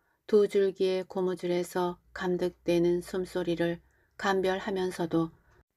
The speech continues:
이인국 박사의 머릿속은 최후 판정의 분기점을 방황하고 있었다. 입원시킬 것인가, 거절할 것인가.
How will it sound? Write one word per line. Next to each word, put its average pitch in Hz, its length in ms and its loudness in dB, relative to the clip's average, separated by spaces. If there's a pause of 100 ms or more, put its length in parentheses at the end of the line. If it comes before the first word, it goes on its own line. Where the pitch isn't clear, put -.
(600)
이인국 202 440 4
박사의 190 640 0
머릿속은 185 840 0 (240)
최후 202 460 4
판정의 190 680 -2
분기점을 185 800 0 (220)
방황하고 190 640 0
있었다. 165 680 -4 (680)
입원시킬 202 680 0
것인가, 175 680 -2 (340)
거절할 180 520 2
것인가. 170 600 -4